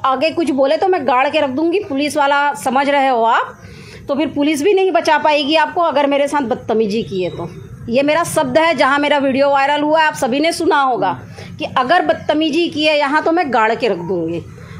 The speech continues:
और ये मैं बिल्कुल खुले तौर से कहती हूँ कि अगर कहीं भी मुझे ये लोग मिलते हैं धर्मांतरण करवाते हुए, लालच देते हुए, तो अभी तो सिर्फ एक थप्पड़ मारी हूँ, हाथ पैर तोड़ के सिर्फ जिंदा रहने के लायक छोड़ूंगी इनको मैं।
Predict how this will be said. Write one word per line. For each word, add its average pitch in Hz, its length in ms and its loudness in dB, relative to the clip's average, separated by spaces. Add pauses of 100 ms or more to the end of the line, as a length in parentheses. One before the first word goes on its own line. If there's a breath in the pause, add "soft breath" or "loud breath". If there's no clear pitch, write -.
और 277 120 4
ये 320 140 2
मैं 349 180 0
बिल्कुल 311 340 0
खुले 330 320 2
तौर 339 380 0
से 381 140 0
कहती 359 420 2
हूँ 381 240 2
कि 359 160 -4
अगर 269 560 0
कहीं 359 680 0
भी 370 180 0
मुझे 285 340 0
ये 320 200 2
लोग 311 180 0
मिलते 262 360 -2
हैं 320 200 2
धर्मांतरण 254 540 0
करवाते 262 380 0
हुए, 302 200 2
लालच 254 360 2
देते 254 320 0
हुए, 240 260 0 (560 loud breath)
तो 311 60 0
अभी 330 480 0
तो 370 100 2
सिर्फ 381 380 -4
एक 370 300 -2
थप्पड़ 339 320 -2
मारी 302 320 0
हूँ, 208 240 0 (320 loud breath)
हाथ 320 320 2
पैर 339 360 -2
तोड़ 339 460 2
के 359 180 2
सिर्फ 381 220 -2
जिंदा 294 440 2
रहने 330 300 2
के 330 120 2
लायक 302 300 2 (100)
छोड़ूंगी 269 540 2
इनको 240 320 0
मैं। 170 240 -2